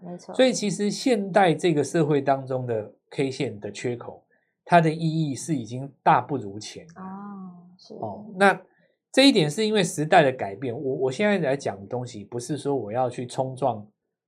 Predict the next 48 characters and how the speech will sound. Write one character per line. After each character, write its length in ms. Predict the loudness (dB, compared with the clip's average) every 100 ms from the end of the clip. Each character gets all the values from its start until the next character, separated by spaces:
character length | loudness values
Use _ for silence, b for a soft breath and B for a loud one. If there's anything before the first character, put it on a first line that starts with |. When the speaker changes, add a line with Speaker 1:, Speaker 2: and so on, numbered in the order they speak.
| _
Speaker 2:
老 200 | -6 -4
一 80 | -2
辈、 180 | -2 0
老 160 | -2
前 220 | -6 -10 -6
辈 140 | -6
的 80 | -6
K 180 | -6 -6
线 220 | -6 -8
分 220 | -10 -12
析， 260 | -16 -20 -20 _ _ _ _
而 120 | -2 0
是 140 | 4
我 160 | 8 8
理 240 | 6 -2
性 220 | -4 -4
的 80 | -2
告 200 | 0 0
诉 200 | -2 -8
你， 320 | -10 -18 -20
你 180 | -14 -6
该 140 | 2 2
不 100 | 4
该 160 | 2
进 220 | 0 -6
化， 340 | -10 -8 -8 -10 _ _ _ _ _
对 80 | -6
不 80 | -2
对？ 140 | -2
就 120 | 2 6
好 100 | 6
像 240 | 6 2
我 100 | 2
以 60 | -2
前 260 | -6 -10
常 200 | -4 -2
跟 160 | -2 -2
各 100 | 0
位 120 | 0
讲 200 | -2 -10
什 80 | -14
么 80 | -12
八 260 | -4 -2
字 200 | -2 -6
紫 180 | -10 -16
微， 220 | -18 -18 -14
你 100 | -8
讲 260 | -6 -8